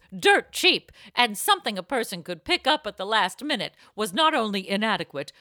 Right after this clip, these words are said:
but incorrect. Such a gift could wind up being mighty expensive for all of us.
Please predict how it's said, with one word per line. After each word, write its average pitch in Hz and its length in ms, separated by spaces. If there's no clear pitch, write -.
but 233 160
incorrect. 269 800
Such - 300
a 440 80
gift 175 400
could 208 160
wind 185 340
up 165 160
being 190 360
mighty 403 360
expensive - 680
for 233 280
all 202 300
of 139 100
us. - 380